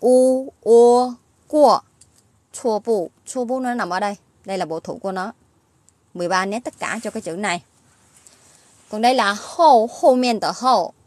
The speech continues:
Hậu miền là đằng sau, ở đằng sau. Ờ. Tha, wo xian dao, tha hậu lại.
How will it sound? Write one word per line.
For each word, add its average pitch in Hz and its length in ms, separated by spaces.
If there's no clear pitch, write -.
Hậu 247 200
miền 226 380
là 165 340
đằng 165 220
sau, 208 360
ở - 220
đằng 208 160
sau. 196 360
Ờ. 160 280
Tha, 214 260
wo 190 180
xian 226 360
dao, 180 320
tha 196 180
hậu 196 260
lại. 170 420